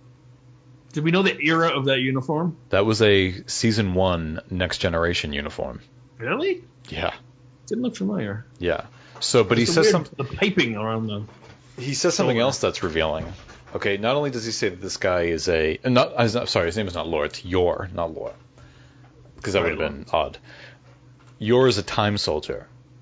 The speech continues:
Speaker 2: who jumped ahead from the year twenty-three seventy-nine,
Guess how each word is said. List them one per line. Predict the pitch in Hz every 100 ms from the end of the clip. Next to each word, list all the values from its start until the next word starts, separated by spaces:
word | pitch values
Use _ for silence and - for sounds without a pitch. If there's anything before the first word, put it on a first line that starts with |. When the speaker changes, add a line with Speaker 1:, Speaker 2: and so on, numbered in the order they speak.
| - -
Speaker 2:
who | - - 95 87 85 85 - - -
jumped | - 110 104
ahead | 95 101 95
from | - 87
the | 87
year | 87
twenty-three | - 98 92 98 95
seventy-nine, | - 85 85 82 87 82 76 76